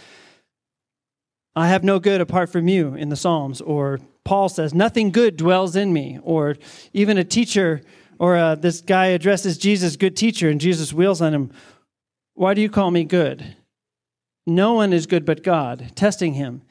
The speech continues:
Over and over and over again, we are faced with the fact that Scripture teaches that we are not good before God. "God is light, in him is no darkness at all. I have darkness in me." It's that simple.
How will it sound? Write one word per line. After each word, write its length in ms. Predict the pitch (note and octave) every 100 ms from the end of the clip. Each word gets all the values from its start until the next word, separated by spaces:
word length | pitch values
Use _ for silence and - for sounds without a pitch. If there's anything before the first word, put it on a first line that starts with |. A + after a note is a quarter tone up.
| - - A3
Over 260 | B3 A#3+
and 120 | G#3+
over 240 | G#3 G#3 G3
and 80 | F#3
over 220 | G#3+ F#3
again, 280 | D#3 F#3+ D#3+
we 100 | D#3
are 100 | D3+
faced 500 | A3 A3+ G#3 - -
with 540 | F3 F3 D#3+ F#3 D#3+ - E3
the 100 | D3
fact 720 | - - C4 G#3 D3+ - - _ _ _ _
that 100 | -
Scripture 640 | G3+ - E4 - F3 D#3 - _ _
teaches 300 | - - F#3
that 140 | D#3+ E3
we 160 | A3
are 200 | G3 D#3+ -
not 460 | F3+ E3 A3+ A#3+ F#3+
good 380 | F#3+ D3 - - _ _ _ _ _ _
before 320 | F3+ F3 F#3 E3
God. 460 | D#3 B2+ A#2+ - - _ -
"God 220 | F#3+ G#3
is 140 | F3+
light, 300 | G#3 F#3+ F3+ - -
in 140 | F#3 G3
him 160 | A#3
is 80 | F#3
no 140 | G3+
darkness 400 | G3 F#3+ F#3+ E3+
at 100 | F#3
all. 280 | F#3 E3 D#3+ - - - _ _ _ _ -
I 180 | G3 A3
have 380 | G3 E3 F3+
darkness 360 | F3 E3 E3+ C#3+
in 120 | D#3
me." 220 | D3+ A#2+ - - _ _ _ _ _ _ _ -
It's 160 | D#3+ -
that 200 | G3 F#3
simple. 460 | G3 D#3+ C#3+ B2+